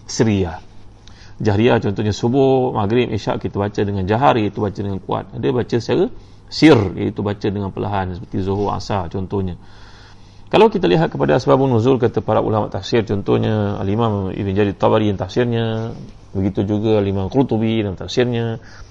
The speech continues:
begitu juga Imam Asyuti dalam Durul Mansur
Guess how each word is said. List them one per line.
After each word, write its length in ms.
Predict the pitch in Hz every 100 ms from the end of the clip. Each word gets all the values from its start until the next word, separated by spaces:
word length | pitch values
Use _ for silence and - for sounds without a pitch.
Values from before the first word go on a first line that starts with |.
| - -
begitu 320 | 101 110 117
juga 280 | 113 113 110
Imam 600 | 107 113 104 101 98 98 110 -
Asyuti 560 | 101 - 107 110 127 113
dalam 400 | 98 95 90 90
Durul 200 | 98 98
Mansur 600 | 120 151 151 127 113